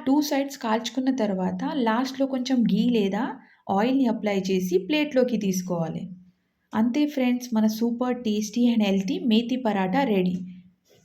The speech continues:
మీరు దీన్ని ఇలాగే తినేయచ్చు, కావాలనుకుంటే ఏ కర్రీతో అయినా తినచ్చు. ఇలాగే అన్నీ ప్రిపేర్ చేసుకోవాలి.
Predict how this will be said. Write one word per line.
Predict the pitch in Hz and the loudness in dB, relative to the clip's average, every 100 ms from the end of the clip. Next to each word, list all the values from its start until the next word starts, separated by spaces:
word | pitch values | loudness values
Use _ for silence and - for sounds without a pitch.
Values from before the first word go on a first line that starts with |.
| _ _ _ _ - _ _ _ _ _ _ | _ _ _ _ -20 _ _ _ _ _ _
మీరు | 233 262 294 | 2 4 4
దీన్ని | 247 240 269 247 | 2 2 2 2
ఇలాగే | 214 240 254 302 | 2 2 0 0
తినేయచ్చు, | 247 208 202 190 185 185 185 | 0 0 -2 -4 -6 -8 -6
కావాలనుకుంటే | 269 277 285 277 269 285 302 214 | -4 -2 0 0 -2 -2 0 4
ఏ | 233 254 | 4 4
కర్రీతో | 233 220 220 220 | 2 2 2 0
అయినా | 190 254 | 2 0
తినచ్చు. | - 233 180 185 - - - - _ _ _ _ _ _ _ - | 2 2 2 -2 -6 -10 -14 -20 _ _ _ _ _ _ _ -4
ఇలాగే | 220 240 240 285 | 0 2 2 2
అన్నీ | 254 214 | 0 0
ప్రిపేర్ | 240 220 214 202 | 0 -2 0 0
చేసుకోవాలి. | 185 180 180 175 160 156 | 0 0 -2 -4 -4 -6